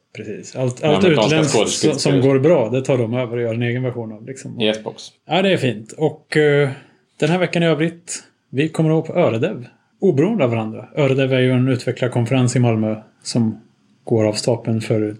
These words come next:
Speaker 1: typ elfte året i rad, tror jag.
Speaker 2: Är det så? Oj.
Speaker 1: Jag tror det. Jag har lyckats få gå dit som besökare och du ska dit. Du ska hålla en presentation. Jag har ju redan hållit en presentation på Öredev,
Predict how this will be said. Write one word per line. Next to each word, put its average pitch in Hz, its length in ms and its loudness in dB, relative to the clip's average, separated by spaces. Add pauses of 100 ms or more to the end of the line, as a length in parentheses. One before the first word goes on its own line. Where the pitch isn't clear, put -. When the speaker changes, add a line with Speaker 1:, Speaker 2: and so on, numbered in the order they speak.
Speaker 1:
typ 110 260 -4 (380)
elfte 135 680 -2
året 117 340 0
i - 20 2
rad, 180 240 -2
tror - 160 -20 (420)
jag. - 80 -2
Speaker 2:
Är 226 40 0
det 220 60 -2
så? 131 100 -6 (160)
Oj. 160 140 0 (140)
Speaker 1:
Jag 165 180 -2
tror 170 260 -2
det. - 180 -10 (300)
Jag 143 200 2
har 180 120 2
lyckats - 1040 -4 (360)
få 135 60 -4
gå 131 100 2
dit 135 300 0 (120)
som - 380 -2
besökare 160 600 -2
och 123 140 -6
du 113 140 -6
ska - 160 -2
dit. 131 320 -2
Du 107 160 -12
ska - 180 -4
hålla 180 160 2
en 123 80 0
presentation. 123 760 -2 (300)
Jag 127 120 0
har 190 100 4
ju 185 40 4
redan 139 200 4
hållit 190 280 2
en 196 80 2
presentation 123 520 -2
på 131 80 -2
Öredev, 117 340 -2